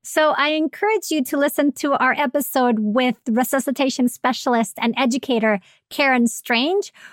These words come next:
who is a huge advocate for respecting newborns during their needs for this calm transition, even if there is a need for some resuscitation. In that episode, we also talk about whether newborns need a hat,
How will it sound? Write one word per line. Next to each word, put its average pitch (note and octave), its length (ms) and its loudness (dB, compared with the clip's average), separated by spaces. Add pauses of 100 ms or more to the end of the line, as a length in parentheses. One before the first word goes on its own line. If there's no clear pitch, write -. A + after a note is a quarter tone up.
(140)
who F4 200 2
is D#4 300 2
a D#4+ 60 4
huge F#4+ 300 0
advocate A3+ 560 0
for A#3+ 220 -2
respecting A#3+ 680 0
newborns C4+ 540 2
during A#3 300 2
their A3 160 2
needs D4+ 500 0
for B3 240 -2
this A3+ 200 0
calm C4 760 0
transition, A#3+ 880 0 (400)
even D#4 400 0
if C4+ 300 -2
there B3 320 2
is E4+ 440 2
a C4 80 2
need A3 300 2
for G#3+ 540 2
some A3 320 2
resuscitation. G3+ 760 -4 (400)
In D#4 140 2
that F#4 260 2
episode, E4+ 440 0
we D4 100 -2
also D4+ 320 0
talk D#4+ 240 -2
about C4+ 240 2
whether C4 260 2
newborns B3 560 2
need B3 220 4
a A3 80 2
hat, - 540 0